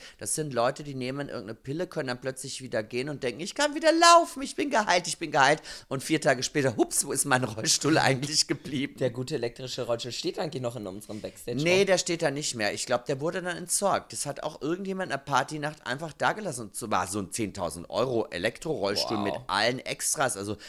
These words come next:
Speaker 1: der wirklich angefertigt wurde von
Speaker 2: Mit
Speaker 1: der Krankenkasse. Aber gut,
Speaker 2: Unterbodenbeleuchtung und allem drum
Speaker 1: das
Speaker 2: und
Speaker 1: würde
Speaker 2: dran.
Speaker 1: jetzt auch, äh, den Rahmen des Promi-Podcasts hier sprengen,
Speaker 2: Naja,
Speaker 1: ja?
Speaker 2: aber auf jeden Fall nutzen eben Menschen, um das mal zu Ende zu bringen, jede Chance, um auf deine Partys so wie ins Berghain zu kommen.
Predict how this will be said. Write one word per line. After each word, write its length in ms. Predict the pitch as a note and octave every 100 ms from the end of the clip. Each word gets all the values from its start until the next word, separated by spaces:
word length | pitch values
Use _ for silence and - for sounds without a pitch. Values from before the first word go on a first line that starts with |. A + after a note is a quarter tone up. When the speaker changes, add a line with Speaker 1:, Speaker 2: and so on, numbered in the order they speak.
| -
Speaker 1:
der 140 | G2 F2+
wirklich 440 | A#2 C3 A#2+ -
angefertigt 800 | G2+ E3+ F#3+ - F#2+ F2 F#2+ -
wurde 180 | G2+ G2
von 160 | -
Speaker 2:
Mit 120 | E2
Speaker 1:
der 60 | C3
Krankenkasse. 520 | C#3+ D3+ A2+ - B2+
Aber 80 | F2+
gut, 0 |
Speaker 2:
Unterbodenbeleuchtung 540 | A2+ A#2 B2+ - A#2 G#2+
und 120 | G#2
allem 240 | G#2 G#2
drum 100 | G#2+
Speaker 1:
das 180 | C3 B2+
Speaker 2:
und 60 | G#2
Speaker 1:
würde 200 | A2 G2+
Speaker 2:
dran. 80 | E2+
Speaker 1:
jetzt 300 | F2+ - D#2+
auch, 240 | D#2+ -
äh, 180 | F2+ E2 - - -
den 120 | G#2
Rahmen 420 | G2 E2+ F2+ F#2+
des 180 | E2 -
Promi-Podcasts 1080 | - D#2 F2+ F2+ - F2+ - - D#2+ D2+ -
hier 140 | F#2+
sprengen, 920 | E2 - - E2+ E2+ G#2 B2 C#3 G#3 D3
Speaker 2:
Naja, 180 | F3
Speaker 1:
ja? 80 | G3+
Speaker 2:
aber 220 | D#3 E3+ F3
auf 80 |
jeden 180 | E3+ F3+
Fall 140 | F#3 D#3
nutzen 420 | D#3 - - G3+
eben 460 | - D3+ D#3+ D#3+
Menschen, 560 | B2+ C3+ D3 D3+ D3 D3+ - _
um 160 | - B2
das 180 | B2 C#3
mal 120 | A#2
zu 120 | -
Ende 220 | C3 D3
zu 180 | C#3+ C#3
bringen, 380 | A2+ B2+ C3+ C3+ -
jede 380 | A2 B2 D3+ E3+
Chance, 520 | - C3 A#2+ C3 -
um 140 | B2+
auf 160 | G2+ -
deine 300 | A#2 C#3 E3
Partys 560 | D#3+ C#3+ C#3+ C#3+ B2+
so 140 | - B2
wie 100 | A2+
ins 160 | G#2+
Berghain 400 | - A#2+ C3+ C#3
zu 120 | B2+ A#2
kommen. 300 | C3+ B2